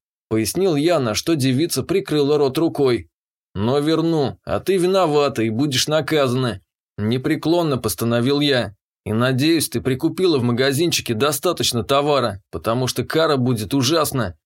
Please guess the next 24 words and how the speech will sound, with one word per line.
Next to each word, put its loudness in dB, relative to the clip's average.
Посулил 0
я 2
и 2
ушел, 2
стараясь, 0
чтобы 0
мой 2
ржач 0
был 0
максимально 0
зловещим, 0
а -2
не 0
как -2
на 0
самом 0
деле. 0
А 2
вот 0
с 0
Досом 0
выходила 0
такая 0
ситуация. -2